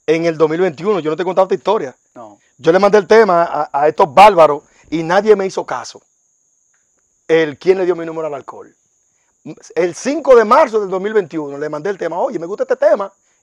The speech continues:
Speaker 1: y nadie me contestó. Después hizo uno, uno amigo mío, el gran, el, el, el combo dominicano, y yo escucho el tema de merengue y digo, "Coño, eh, maestro, este tema está duro", pero se me olvidó. Después escucho un tema que me gustó y era el mismo, yo <laughs> me había olvidado.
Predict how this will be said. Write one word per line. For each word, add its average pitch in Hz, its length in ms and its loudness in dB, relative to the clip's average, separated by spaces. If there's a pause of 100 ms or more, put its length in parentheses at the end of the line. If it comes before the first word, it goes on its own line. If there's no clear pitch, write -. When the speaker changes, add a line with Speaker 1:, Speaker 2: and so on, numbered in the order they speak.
Speaker 1:
y 110 180 -20
nadie 156 360 -2
me 135 100 -8
contestó. 120 500 -18 (1300)
Después 143 300 -2
hizo 175 120 -8
uno, 160 300 -6
uno 160 200 -4
amigo 160 220 -4
mío, 175 360 -6
el 139 60 -14
gran, 156 280 -4
el, 139 200 -6
el, 131 200 -8
el 131 180 -10
combo 165 260 -2
dominicano, 214 600 -2 (760)
y 202 100 -2
yo 196 100 0
escucho 233 220 2
el 220 60 0
tema 240 140 6
de 233 60 2
merengue 254 280 6
y - 20 4
digo, 214 140 0
"Coño, 254 200 -2
eh, 196 120 -4
maestro, 247 380 4
este 233 80 2
tema 262 140 2
está 262 120 0
duro", 269 380 -2 (180)
pero 185 160 0
se 185 40 -2
me 202 80 -4
olvidó. 143 320 -10 (240)
Después 226 280 2
escucho 294 240 -2
un 302 80 -4
tema 185 320 0 (500)
que 202 100 2
me 214 100 4
gustó 220 400 4
y 202 80 4
era 233 120 8
el 233 80 6
mismo, 220 380 0
yo 190 180 -2 (220)
<laughs> - 220 -20
me - 60 -14
había - 120 -10
olvidado. - 440 -8